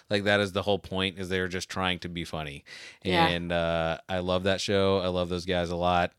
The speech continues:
Speaker 1: And, uh, yeah, Cash Levy, T J Miller. Uh, there are some little known comedians that you may never have heard of. Just kidding. They're great. Um, <clears throat> T J Miller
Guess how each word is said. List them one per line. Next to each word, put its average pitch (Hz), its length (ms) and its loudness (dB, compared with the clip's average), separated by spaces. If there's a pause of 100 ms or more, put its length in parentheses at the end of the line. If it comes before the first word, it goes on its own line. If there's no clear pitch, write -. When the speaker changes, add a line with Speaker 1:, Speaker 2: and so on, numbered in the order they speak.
Speaker 1:
And, 85 540 -6
uh, 85 320 0
yeah, 90 300 -2
Cash 87 280 -4
Levy, 82 280 -4
T 87 160 -10
J 85 140 -4
Miller. 82 380 -4 (460)
Uh, 85 320 0
there 113 140 -4
are 120 40 0
some 160 360 -4
little 190 260 2
known 131 360 2
comedians 117 680 0
that 107 160 2
you 104 100 -4
may 104 180 -2
never 98 300 0
have 87 120 -4
heard 92 220 -2
of. 85 280 -4
Just 90 260 -8
kidding. 85 300 -6
They're 80 240 -10 (800)
great. 78 260 -4 (120)
Um, 123 560 2 (120)
<clears throat> - 120 -8 (1000)
T 107 100 -6
J 98 120 -2
Miller 98 260 2